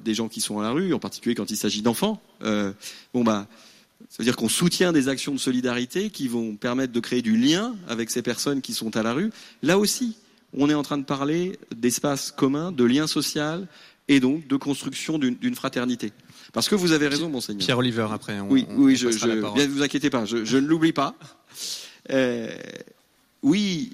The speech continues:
Speaker 1: il y a une forme d'effritement, euh, de la, de la fraternité. C'est certain. C'est certain, vous avez évoqué l'individualisme.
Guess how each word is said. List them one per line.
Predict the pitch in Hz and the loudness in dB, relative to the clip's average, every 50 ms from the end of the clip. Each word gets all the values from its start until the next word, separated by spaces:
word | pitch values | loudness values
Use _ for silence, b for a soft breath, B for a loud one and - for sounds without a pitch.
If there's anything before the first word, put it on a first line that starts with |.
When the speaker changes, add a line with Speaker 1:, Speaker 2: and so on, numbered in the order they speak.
| - | -6
Speaker 1:
il | - 139 | -6 0
y | 139 139 151 | 2 4 4
a | 151 | 4
une | 151 151 151 | 2 0 -2
forme | - - 165 160 151 | -2 -2 -2 -2 0
d'effritement, | 139 151 151 - - 180 - - 147 123 107 - _ _ _ _ _ _ _ _ _ - | 0 0 0 0 -2 -6 -4 -4 -4 -4 -4 -8 _ _ _ _ _ _ _ _ _ -6
euh, | 123 120 113 107 110 - | -4 -4 -4 -4 -4 -6
de | - 117 113 | -4 -2 0
la, | 113 110 107 107 - - - - - 120 117 | 0 0 0 -2 -4 -6 -8 -12 -12 -4 -2
de | |
la | 120 117 | -2 0
fraternité. | - - 123 - 120 113 113 110 - 95 - | 0 0 0 0 0 0 0 0 -2 -4 -6
C'est | - - 170 | 0 0 2
certain. | 156 - 165 - - 98 - - _ _ _ _ _ | 2 2 0 0 -4 -6 -8 -12 _ _ _ _ _
C'est | - - 113 | -6 -4 -2
certain, | 107 - 104 - - 139 147 165 | -2 -2 -2 -2 0 0 0 0
vous | 160 139 117 | 0 2 2
avez | 113 107 107 | 2 4 4
évoqué | 107 101 104 107 104 - 127 | 2 2 0 -2 -2 0 0
l'individualisme. | 123 113 104 104 101 104 104 107 107 101 110 117 135 147 143 - - 104 95 | 0 0 -2 -2 -4 0 0 2 2 2 2 2 2 0 -2 -2 -4 -4 -6